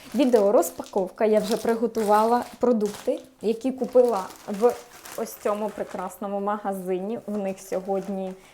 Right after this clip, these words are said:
є знижки. Не виставила пакетик, тому що не знайшла гарний,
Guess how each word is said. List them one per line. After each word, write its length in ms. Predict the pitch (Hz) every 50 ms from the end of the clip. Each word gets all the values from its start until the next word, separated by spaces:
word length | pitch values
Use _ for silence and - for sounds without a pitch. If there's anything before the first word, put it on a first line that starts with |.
| _ _ _
є 260 | 190 185 208 202 190
знижки. 600 | 190 202 208 202 196 180 185 - - - 233 247 320 - - _ _ _ _ _ _ _ _ _ _ _ _ _ _ - _ - - - _ _ _ _ _ _ -
Не 200 | 202 202 208 208
виставила 440 | 214 208 208 - 208 190 202 208 202
пакетик, 440 | - 226 214 - 285 311 - 254
тому 260 | - - 233 214 214 208
що 200 | - - 202 196
не 160 | 208 208 208
знайшла 340 | 214 220 - - 233 196 202
гарний, 540 | 220 226 233 233 262 254 240 220 190 190